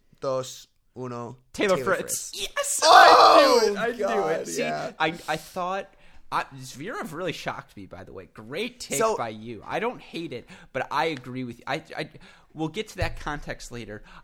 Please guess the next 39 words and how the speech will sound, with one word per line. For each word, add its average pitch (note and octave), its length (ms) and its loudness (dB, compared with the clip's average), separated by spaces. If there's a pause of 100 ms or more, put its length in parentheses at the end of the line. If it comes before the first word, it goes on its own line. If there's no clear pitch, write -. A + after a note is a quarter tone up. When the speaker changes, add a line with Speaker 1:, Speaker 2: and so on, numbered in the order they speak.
(120)
Speaker 2:
I D#3 140 -2
think F#3 320 -10
Taylor D#3 400 -8
Fritz, - 500 -10 (400)
had D3+ 320 -6
we F3+ 160 -8
done D3+ 360 -4
this D3 180 -8
French, C3+ 400 -8 (200)
this B2 280 -8
before B2 440 -8
the, A#2+ 220 -6
or A2+ 280 -4 (140)
after B2+ 240 -4
the B2 60 -8
French B2 220 -8
Open, B2+ 180 -10
but - 140 -16
before B2+ 360 -8
Wimbledon, A#2 600 -10 (200)
he G3+ 260 -12
is F3 160 -6
the A2+ 120 -14
single E3 440 -4
Speaker 1:
Yeah. C#3+ 120 -8
Speaker 2:
biggest C#3 400 -8
winner A2+ 400 -10 (180)
of G#2+ 140 -10
the G#2+ 80 -10
fact G#2+ 320 -6
that A2 120 -8
we G2 100 -8
are G2+ 80 -6
doing F2 260 -12
this F2 180 -14
when D#2+ 140 -14
we D#2+ 100 -14
are B1+ 120 -14
now. G#1 260 -16